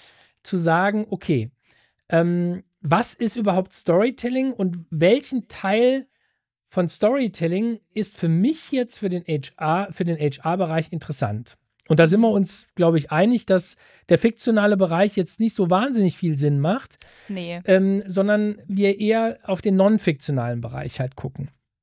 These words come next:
Speaker 2: Ja, genau. Und du hast jetzt auch gerade schon angesprochen, ähm, du willst auf den Kontext H R, kommen wir auch noch zu sprechen. Es wär tatsächlich jetzt auch meine nächste Frage gewesen, einfach was Storytelling denn für dich eigentlich speziell im Kontext von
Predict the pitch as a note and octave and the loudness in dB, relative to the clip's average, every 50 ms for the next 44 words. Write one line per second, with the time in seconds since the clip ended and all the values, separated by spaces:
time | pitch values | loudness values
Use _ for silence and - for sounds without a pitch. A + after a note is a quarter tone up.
0 | _ _ - G#3 G3+ F#3 E3+ - _ _ - - - - - - - _ - A3 | _ _ -6 -4 -4 -4 -4 -6 _ _ -20 -20 -20 -18 -18 -18 -16 _ -6 -4
1 | G#3+ G3+ F#3+ - - G#3+ G#3 G#3+ G#3+ A3 A#3 - B3 A3 - - G#3+ G#3 - - | -2 0 0 0 -2 -4 -8 -10 -10 -10 -12 -12 -12 -12 -10 -10 -10 -10 -8 -8
2 | G#3+ G#3+ A3 A3 - A3 G#3 G#3 G3 - - - G3+ G#3 A3 A3 A3 - - - | -8 -6 -4 -6 -6 -6 -8 -10 -12 -12 -12 -10 -10 -10 -8 -10 -10 -12 -10 -8
3 | G#3+ G3+ G#3 - A3 G#3 G#3 G#3 - - - G#3 G3+ G3 G3 G3 G3 G3+ G3+ G3 | -6 -6 -6 -6 -8 -8 -8 -8 -8 -6 -6 -6 -6 -6 -6 -8 -8 -6 -6 -6
4 | F#3 G#3 G#3+ - C3 G#3 - G#3 G3+ G3 - G#3 G3+ G#3+ A3+ G3 - - - - | -6 -6 -6 -6 -6 -8 -8 -10 -12 -10 -8 -8 -8 -8 -8 -10 -10 -8 -8 -8
5 | G3 - - - F3 F#3 G3 G#3 G#3 - G#3+ G3 G3+ G3 G3 - G3 G3 G3+ F#3+ | -8 -6 -6 -6 -6 -4 -4 -6 -6 -8 -10 -10 -8 -6 -6 -6 -8 -8 -10 -10
6 | F#3 - - - - - G3 G3 G#3 B3 A#3 - - - - - - - - A3+ | -10 -10 -12 -12 -10 -8 -8 -6 -6 -6 -8 -10 -12 -16 -18 -18 -18 -6 -2 -2
7 | B3+ C4+ D4+ C#4 - B3+ B3 - A#3+ A#3 B3 A#3 - - - A3+ A3 G#3+ G#3+ A3+ | -2 0 -2 -6 -8 -10 -12 -12 -10 -10 -10 -10 -10 -10 -12 -10 -8 -8 -8 -6
8 | A3+ A3 G#3+ G#3+ G3+ - A#3 A#3+ - - A3+ - - - C4 C4+ B3 G3+ G3 F#3+ | -4 -4 -4 -6 -6 -8 -10 -12 -12 -14 -14 -10 -8 -6 -6 -4 -4 -6 -6 -8
9 | F#3+ F#3+ F#3+ F#3+ G3+ A3 A3+ - G#3 G#3+ A3+ A3 - G3 F#3+ G#3 - - - - | -8 -8 -8 -8 -6 -6 -4 -4 -6 -6 -8 -10 -8 -6 -6 -6 -6 -8 -12 -12
10 | - - - F#3+ G3+ A#3 B3 A#3+ - - A#3 G#3+ A3 G#3+ G#3 G#3+ G#3 - - G#3+ | -12 -8 -6 -4 -4 -4 -6 -6 -8 -10 -10 -8 -8 -8 -8 -8 -10 -10 -10 -10
11 | G3+ G#3 G#3+ - - - F3+ G3 G3+ G#3 G#3+ - - G3+ G3+ - - G#3 G#3 G3 | -8 -8 -8 -8 -6 -8 -8 -8 -8 -10 -10 -10 -10 -12 -10 -8 -6 -6 -6 -6
12 | - G3 - A3+ G#3 G#3 A3 G3 G3 - - - G3+ G3 | -8 -12 -10 -8 -8 -8 -8 -10 -12 -12 -10 -8 -8 -8